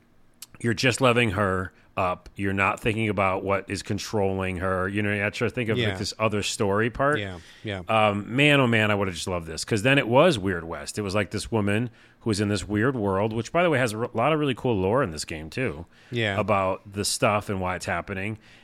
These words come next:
Speaker 1: And then she would just be getting better, better, and stronger, and you could
Speaker 2: Yeah.
Speaker 1: spend time on the story bits. So
Speaker 2: I mean, I agree. That would've been great, too. And
Speaker 1: that
Speaker 2: in fact,
Speaker 1: was the
Speaker 2: I
Speaker 1: game
Speaker 2: was,
Speaker 1: I wanted.
Speaker 2: I was ready for that. I would've been fine being the bounty hunter lady, cowboy woman at the beginning. That would've been cool. She was a great character. And,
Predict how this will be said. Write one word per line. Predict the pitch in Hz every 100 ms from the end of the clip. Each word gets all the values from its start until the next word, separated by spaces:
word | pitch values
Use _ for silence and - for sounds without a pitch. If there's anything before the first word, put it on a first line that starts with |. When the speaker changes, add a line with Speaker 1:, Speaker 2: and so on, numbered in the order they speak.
| _
Speaker 1:
And | - 120
then | 123 120
she | - - 123
would | 123 127
just | 123 -
be | 123
getting | 113 117 113
better, | 95 107 113
better, | 110 110
and | 98
stronger, | - 139 151 127 107
and | 107 110
you |
could | 113
Speaker 2:
Yeah. | 107
Speaker 1:
spend | 95 120 117 113
time | 117 110 107
on | 98 95 92 90
the | 92
story | - 135 123
bits. | 90 76 69 - - - _ - - -
So | - 113
Speaker 2:
I |
mean, | 139
I | 233
agree. | 202 131 240
That | 131 190
would've | 214 180
been | 156
great, | 156 131
too. | - 165
And | 156
Speaker 1:
that | 120
Speaker 2:
in | 147
fact, |
Speaker 1:
was | 202
the | 110
Speaker 2:
I | 160
Speaker 1:
game | 196
Speaker 2:
was, | -
Speaker 1:
I | 87
wanted. | 82 80 71 71 - _ _
Speaker 2:
I | 120 175
was | 214
ready | 113 143 247
for | -
that. | 110 101
I | 110
would've | 185 165
been | 135
fine | - 127 170 120
being | 117 117 113 110 110 - - - -
the | 110
bounty | 113 135
hunter | 120 117 107
lady, | 101 98 104
cowboy | - 123 117
woman | 101 101
at | 98
the | 98
beginning. | 95 120 104
That | 107
would've | 196 262
been | 165
cool. | 110 101
She | 135
was | 175
a |
great | 147 113
character. | - 98 98 127
And, | 151 151